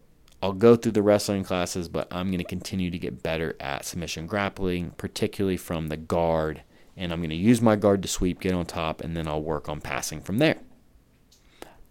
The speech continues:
I didn't have any, you know, illusions that, look, if I'm not training a takedown, if I'm not taking, uh, training takedowns, I'm not gonna be able to take down other people. But I'll just pull guard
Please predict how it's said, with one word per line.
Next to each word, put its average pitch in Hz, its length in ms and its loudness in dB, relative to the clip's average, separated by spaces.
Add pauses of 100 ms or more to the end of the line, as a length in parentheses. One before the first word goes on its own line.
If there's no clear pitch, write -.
(140)
I 117 100 2
didn't 165 340 10
have 131 260 10
any, 107 360 2 (200)
you 95 180 0
know, 62 280 -4
illusions 101 720 6
that, 90 300 6 (560)
look, 90 280 2
if 85 80 -4
I'm 95 160 2
not 120 220 4
training 110 600 4
a 98 140 -4
takedown, 95 840 0
if 82 80 -4
I'm 98 80 -2
not 107 140 -2
taking, 107 500 -2
uh, 78 400 -2
training 104 360 2
takedowns, 82 560 -2
I'm 95 80 -4
not 117 140 2
gonna 127 120 4
be 117 60 8
able 113 140 6
to 104 60 4
take 98 300 -2
down 98 300 -2 (100)
other 92 240 0
people. - 560 -6 (180)
But 110 140 2
I'll 113 100 0
just 131 220 -4
pull 135 300 4
guard 127 400 -4